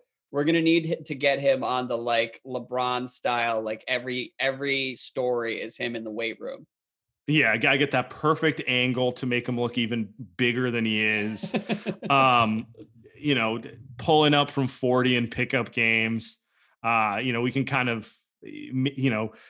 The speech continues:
Speaker 2: use some special effects to make it look like he's playing against N B A guys and not, like,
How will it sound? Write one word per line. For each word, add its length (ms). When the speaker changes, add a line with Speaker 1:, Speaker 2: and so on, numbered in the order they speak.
Speaker 2:
use 200
some 160
special 440
effects 340
to 120
make 200
it 80
look 220
like 100
he's 140
playing 240
against 200
N 200
B 140
A 120
guys 440
and 100
not, 280
like, 220